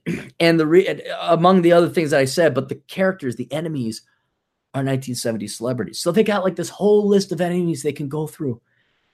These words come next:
Black Dynamite fights Mister Rogers. He fights Mister in this, in this post, like, Apocalypse Now, Vietnam, everything's orange and shadowy,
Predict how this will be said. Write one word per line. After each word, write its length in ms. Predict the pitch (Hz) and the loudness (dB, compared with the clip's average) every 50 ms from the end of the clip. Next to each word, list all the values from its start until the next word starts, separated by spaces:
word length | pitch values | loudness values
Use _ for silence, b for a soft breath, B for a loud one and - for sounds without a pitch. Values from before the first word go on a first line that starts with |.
| _ _ _ _ _ _ | _ _ _ _ _ _
Black 320 | - 180 247 294 330 - - | 4 6 6 6 6 4 4
Dynamite 680 | 269 277 277 294 294 262 220 202 196 185 180 - - | 4 6 8 8 6 6 6 6 4 4 2 0 -6
fights 600 | - - - - - 262 277 262 233 190 - - - _ _ _ _ _ _ - | -18 -16 -4 0 2 4 6 4 4 2 -2 -10 -14 _ _ _ _ _ _ -4
Mister 400 | 180 262 285 277 - - 226 214 | -2 -2 -2 -2 0 0 0 2
Rogers. 800 | 202 214 233 254 269 277 214 185 175 147 - - - - - _ _ _ _ | 2 2 2 2 2 0 -2 -2 -4 -6 -8 -8 -12 -20 -20 _ _ _ _
He 180 | _ - - - | _ -6 -6 -4
fights 420 | - - 311 349 370 370 - 349 | 0 2 4 4 4 2 0 0
Mister 220 | 349 330 - - - 302 | -2 -2 -2 0 0 0
in 60 | 339 | 2
this, 220 | 349 349 320 - B B B B | 4 4 2 2 B B B B
in 140 | - 269 320 | -4 -2 2
this 220 | 339 339 277 - | 2 2 2 2
post, 500 | - _ - - 269 330 359 381 - - | -2 _ -2 2 2 4 4 2 0 2
like, 240 | 240 247 233 240 - - | 2 2 2 0 -2 -2
Apocalypse 880 | 190 185 - - - 285 311 339 330 - 294 320 311 311 226 220 - | -2 -2 -2 0 4 6 6 6 6 2 2 4 4 4 4 0 -8
Now, 500 | 233 226 240 247 254 262 262 262 254 247 | -4 -2 2 4 6 8 8 8 8 6
Vietnam, 800 | 220 170 165 165 214 262 294 285 247 208 226 254 254 254 240 220 | 4 0 -2 -2 -2 0 0 0 0 0 2 4 4 6 6 4
everything's 480 | 233 247 277 254 208 262 240 214 190 - | 2 0 -2 -2 -2 -2 -2 -2 -4 -6
orange 720 | - 196 202 214 214 220 220 220 214 220 214 208 202 156 170 | -8 -6 -4 -2 0 0 0 0 -2 -4 -4 -6 -6 -6 -6
and 160 | 180 165 156 | -8 -8 -6
shadowy, 880 | - - - 202 208 208 214 214 196 196 196 185 185 196 190 170 180 | -6 -6 -2 0 0 0 0 0 0 -2 -2 -2 0 0 0 -2 -4